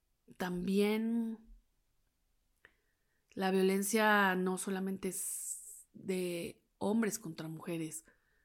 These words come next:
también nos sentimos muchas veces muy vulnerables ante esto. Sin embargo, la violencia también es de mujeres hacia mujeres.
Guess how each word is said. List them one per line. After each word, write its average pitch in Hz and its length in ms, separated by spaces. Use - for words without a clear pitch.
también 180 1040
nos 165 160
sentimos 180 520
muchas 175 320
veces 180 400
muy 196 220
vulnerables 175 680
ante 170 340
esto. 262 420
Sin 185 240
embargo, 180 580
la 185 340
violencia 175 680
también 180 480
es 190 140
de 180 80
mujeres 185 800
hacia 196 380
mujeres. 151 680